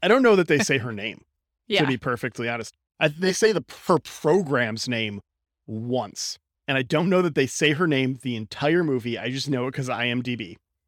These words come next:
Speaker 2: Yeah, that's, I felt that. I, I,
Speaker 1: Yeah.
Speaker 2: if they said it, I didn't catch it. It was fast.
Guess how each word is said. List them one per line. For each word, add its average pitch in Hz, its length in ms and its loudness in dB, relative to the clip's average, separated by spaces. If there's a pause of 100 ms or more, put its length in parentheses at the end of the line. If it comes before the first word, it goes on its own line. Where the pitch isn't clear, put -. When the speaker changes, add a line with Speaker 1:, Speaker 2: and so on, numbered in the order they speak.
(160)
Speaker 2:
Yeah, 190 280 2 (180)
that's, 220 360 2 (300)
I 208 100 4
felt - 480 0 (220)
that. - 440 -4 (220)
I, 175 260 -2
I, 185 280 2
Speaker 1:
Yeah. 135 160 2
Speaker 2:
if 185 60 0
they 226 120 4
said 226 220 6
it, 226 140 2
I 190 120 6
didn't 185 260 -2
catch - 280 -4
it. 123 180 -10
It - 100 -6
was 160 220 -6
fast. - 520 -8